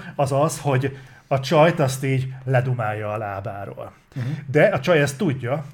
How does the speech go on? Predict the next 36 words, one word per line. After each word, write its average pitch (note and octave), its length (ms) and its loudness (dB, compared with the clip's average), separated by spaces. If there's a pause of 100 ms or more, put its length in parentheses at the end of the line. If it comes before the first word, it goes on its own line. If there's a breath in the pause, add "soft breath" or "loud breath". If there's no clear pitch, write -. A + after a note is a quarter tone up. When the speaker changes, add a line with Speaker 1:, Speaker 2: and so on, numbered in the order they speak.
(180 loud breath)
Speaker 1:
úgyhogy C#3+ 220 2
egy C#3 100 2
ilyen D3 140 2
prevenciós C3 640 2
támadással C3+ 1000 4 (400 loud breath)
azzal B2+ 320 4
tud C3 120 0
fő-, D3 240 -2
ö, C3 220 2 (300)
mit C#3 120 -2
tudom, C3 380 -2
beszólsz B2+ 460 2
a E3 80 -4
férfiasságára. A#2+ 1040 -4 (100)
Ettől C3 380 0
elgyengül, B2+ 480 2
és C3 80 0
nem B2 160 -4
tudja A2 260 -10
ezt G2+ 160 -12
már A2+ 180 -4
bedobni. G#2+ 480 -8 (800 loud breath)
Ö, C#3+ 240 4
meg D3 180 2
ilyenek, C3+ 280 4
hogy C#3 120 4
a C3+ 80 6
faszi C#3+ 340 4
egyszer C3 220 2
csak C#3 100 2
azt C3 100 2
mondja, C#3 200 4
hogy E3+ 100 4
jó, A#3 100 2
akkor D3 280 0
ő C3 260 2